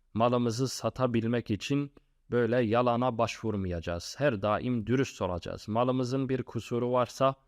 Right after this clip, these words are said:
karşı tarafa söyleyeceğiz o kusuru. Onu gizlemeyeceğiz ki onun hakkına girmemiş olalım. Allahu Teala cümlemizi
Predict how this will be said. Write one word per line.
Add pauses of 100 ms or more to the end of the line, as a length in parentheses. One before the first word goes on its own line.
(260)
karşı
tarafa
söyleyeceğiz
o
kusuru. (360)
Onu
gizlemeyeceğiz
ki
onun
hakkına
girmemiş
olalım. (640)
Allahu
Teala (320)
cümlemizi